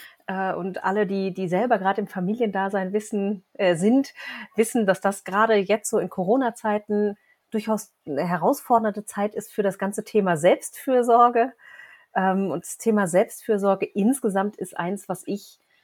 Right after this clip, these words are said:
einfach im, in meinem Lebensweg so ein bisschen lernen durfte.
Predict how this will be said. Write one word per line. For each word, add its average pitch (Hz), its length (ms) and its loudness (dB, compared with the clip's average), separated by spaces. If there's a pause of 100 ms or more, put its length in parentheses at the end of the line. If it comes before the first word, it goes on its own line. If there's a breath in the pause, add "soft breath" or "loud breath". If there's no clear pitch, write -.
(240)
einfach 180 400 -4
im, 180 260 -4
in 165 380 -4
meinem 165 480 -2
Lebensweg 185 540 0
so 202 80 -4
ein 180 40 -2
bisschen 180 280 0
lernen 165 480 4
durfte. 139 560 -2